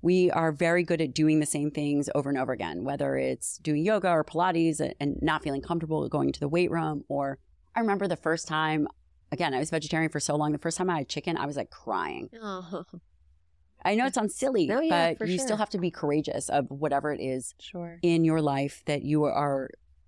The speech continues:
Speaker 1: wanting to do. The other thing is that with courage, it, it's just discomfort of the unknown. It's just discomfort of the unknown. That's it.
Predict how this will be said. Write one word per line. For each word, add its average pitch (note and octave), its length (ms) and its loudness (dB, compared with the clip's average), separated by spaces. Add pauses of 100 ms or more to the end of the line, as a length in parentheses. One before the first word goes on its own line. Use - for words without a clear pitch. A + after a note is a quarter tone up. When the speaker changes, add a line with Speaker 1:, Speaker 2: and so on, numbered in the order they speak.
(160)
Speaker 1:
wanting E3+ 500 2
to D#3 100 -2
do. E3 380 2 (880)
The G#3 80 2
other C4+ 180 4
thing G3 380 4
is E3+ 400 2
that D#3+ 360 2 (540)
with F#3 400 2 (340)
courage, G3+ 540 2
it, E3+ 180 2
it's F3+ 100 0
just - 240 -2
discomfort G3 500 -2
of D3 60 -2
the D3+ 100 2
unknown. D3 480 2 (920)
It's - 120 0
just A#3 180 0
discomfort F#3+ 420 0
of D#3+ 80 -2
the D#3 80 4
unknown. C#3 480 0 (2500)
That's - 160 -2
it. A3 220 -2